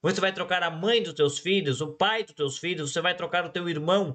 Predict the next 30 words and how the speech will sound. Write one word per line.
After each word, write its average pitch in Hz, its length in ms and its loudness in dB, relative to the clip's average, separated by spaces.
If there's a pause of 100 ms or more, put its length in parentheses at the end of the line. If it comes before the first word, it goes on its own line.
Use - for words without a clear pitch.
(320)
você 165 220 0
vai 180 160 2
trocar, 180 380 0
às 160 100 -2
vezes, 175 180 -6
uma 175 160 0
pessoa 175 400 -2
que 175 120 0
é, 160 420 4 (220)
que 165 500 2
foi 170 140 2
ter 185 140 2
um 160 120 -4
grande 196 320 2
amigo, 170 240 -2
você 202 80 -4
vai 196 140 2
trocar 196 840 0 (240)
porque 165 220 -2
agora 196 540 2
tá 196 160 0
dando 180 240 -6
problema? 160 420 2
Não. 247 500 2 (880)
Conserta, 262 880 2
faz 214 280 2
dar 277 120 2
certo, 285 540 0
faz 233 240 2
acontecer. 294 1000 0